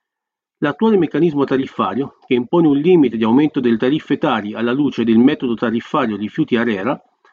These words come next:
se da una parte limita gli aumenti ai cittadini che sarebbero sconsiderati,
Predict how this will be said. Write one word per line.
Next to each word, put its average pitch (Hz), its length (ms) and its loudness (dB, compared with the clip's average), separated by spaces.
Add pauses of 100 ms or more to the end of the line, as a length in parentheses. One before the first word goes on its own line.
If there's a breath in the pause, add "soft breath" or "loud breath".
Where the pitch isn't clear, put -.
se - 140 -6
da 214 100 0
una 226 140 2
parte 196 320 -4
limita 160 360 2
gli 110 60 -2
aumenti 135 340 0
ai 131 60 -2
cittadini 143 480 0
che 107 80 -4
sarebbero 123 380 -4
sconsiderati, 117 840 -2